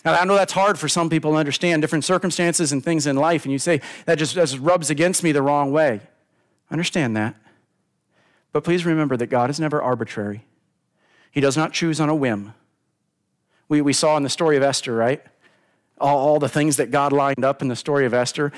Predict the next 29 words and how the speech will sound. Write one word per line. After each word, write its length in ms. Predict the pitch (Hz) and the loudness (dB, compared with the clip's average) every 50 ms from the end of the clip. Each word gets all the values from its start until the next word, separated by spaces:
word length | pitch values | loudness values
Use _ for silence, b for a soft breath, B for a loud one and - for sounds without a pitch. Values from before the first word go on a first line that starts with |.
| B B B | B B B
that 140 | 151 139 | -4 -2
he 120 | - 156 160 | -2 0 0
was 180 | 156 151 127 | 2 0 0
invisible, 560 | 139 127 120 107 120 120 117 147 131 147 147 143 | 0 -2 -2 -2 -4 -4 -4 -2 -2 0 0 0
yet 240 | 123 123 123 - | 0 0 -2 -2
he 140 | - 139 127 | -4 -4 -4
was 260 | 113 117 113 104 - 107 107 - - | -2 -2 -2 -4 -4 -8 -10 -4 -2
always 560 | 135 123 127 135 131 143 147 143 147 143 - | 2 2 2 2 2 0 0 0 -2 -4 -6
intentional. 840 | - 165 123 120 107 - - - 113 104 - - 101 90 90 85 - _ _ _ _ _ _ _ _ _ _ _ _ - | -8 -10 -10 -12 -12 -14 -16 -16 -16 -16 -16 -16 -18 -18 -18 -20 -20 _ _ _ _ _ _ _ _ _ _ _ _ -4
Always 400 | 110 123 147 170 180 180 170 - | 0 0 0 2 0 0 0 0
had 140 | 156 143 139 | 0 -2 -2
a 40 | |
plan, 320 | 127 - - 135 120 113 113 | -4 -4 -4 -2 0 0 0
always 260 | 113 131 160 180 175 | 0 0 0 0 0
had 180 | 170 160 151 143 | 0 0 0 0
a 40 | |
reason. 420 | 135 120 131 127 117 107 110 104 B B B B B | 0 0 -2 -2 -2 -4 -6 -8 B B B B B
And 160 | - 160 147 | -2 0 2
while 200 | 139 147 160 185 | 2 2 2 2
there 180 | 190 202 180 160 | 2 2 2 2
is 180 | 165 175 156 151 | 0 0 0 -2
no 140 | 160 160 | -2 -2
reason 380 | 165 139 147 156 165 147 160 156 | 0 0 -2 -2 0 0 -2 -2
in 220 | 165 143 135 123 | -2 -4 -4 -6
us 380 | - - 113 127 143 - - - | -4 -2 -2 -2 0 -2 -2 -2
why 180 | 151 131 123 113 | -2 -2 -2 -2
he 160 | - 143 139 | -2 -4 -4
would 160 | 139 139 123 | -4 -4 -6
choose 420 | - - 147 139 135 131 123 - | -6 -6 -4 -4 -4 -4 -8 -12